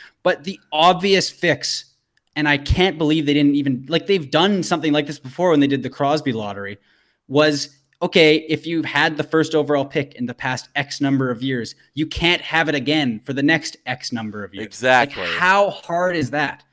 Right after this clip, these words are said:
Speaker 2: Exactly.
Speaker 1: Just, just do that. Like, it's, it's basically made, and obviously, you know, Buffalo successfully tanked last year. Toronto successfully tanked when they got Matthews. But I just, you know, the Canucks have zero luck. They're the most cursed franchise in the league. I don't know what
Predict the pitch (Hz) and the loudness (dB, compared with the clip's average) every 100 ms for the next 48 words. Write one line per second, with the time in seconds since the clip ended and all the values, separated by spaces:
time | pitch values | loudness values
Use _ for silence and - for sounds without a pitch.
0 | - 101 110 107 226 - 85 - - 190 | -20 -12 -2 0 0 -2 -12 -16 -2 2
1 | 214 - - 180 180 170 123 - _ _ | 2 0 -8 -6 -4 -2 -4 -8 _ _
2 | _ _ _ _ _ 139 160 - - _ | _ _ _ _ _ -2 -2 -2 -14 _
3 | _ _ 170 175 - 180 175 - 196 202 | _ _ -4 -4 -4 -4 -4 0 2 2
4 | 202 196 175 165 170 175 175 175 165 - | 0 0 2 2 0 0 2 2 2 0
5 | 139 131 107 104 - _ 147 151 156 139 | 0 0 -2 -10 -18 _ -4 0 2 2
6 | 127 123 120 110 - 110 107 101 - - | -2 -6 -6 -6 -8 -6 -4 -6 -10 -8
7 | 101 120 - 107 113 135 139 131 120 160 | -6 -6 -8 -10 -8 -6 -4 -4 -2 -2
8 | 147 - 127 117 113 - 113 113 110 104 | -2 -4 -8 -6 -8 -8 -10 -8 -10 -10
9 | 101 101 104 104 104 - - - _ - | -10 -10 -10 -12 -14 -14 -20 -20 _ -2
10 | 143 139 - _ _ _ _ 143 165 175 | 0 0 -8 _ _ _ _ 0 2 2
11 | - 196 175 117 135 202 - 151 117 135 | -2 -2 -2 -2 0 0 2 0 2 0
12 | 131 107 110 - 127 127 127 123 - 160 | 0 -2 -8 -6 -4 -2 -4 -6 -2 -2
13 | 156 - 127 123 123 120 110 98 104 - | 0 -4 -6 -4 -4 -4 -6 -8 -8 0
14 | 165 185 156 123 120 147 147 - | 2 4 2 2 2 0 0 -6